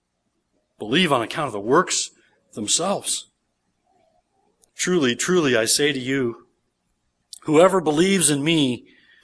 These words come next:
will also do the works that I do, and greater works than these he will do, because I am going to the Father.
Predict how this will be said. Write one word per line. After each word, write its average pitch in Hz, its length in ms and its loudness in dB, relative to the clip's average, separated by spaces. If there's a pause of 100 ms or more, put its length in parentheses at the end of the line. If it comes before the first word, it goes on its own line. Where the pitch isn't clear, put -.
(320)
will 143 200 6
also 156 320 6
do 143 180 2
the 131 80 2
works 170 300 4
that 208 100 2
I 226 160 4
do, 110 360 0 (400)
and 156 180 0
greater 214 340 6
works 240 300 4
than 240 160 2
these 269 300 6
he 143 100 0
will 127 160 0
do, 131 240 -2 (1300)
because 139 300 0
I 160 100 4
am 139 160 0
going 147 240 4
to 127 80 -2
the 117 100 -4
Father. 135 460 2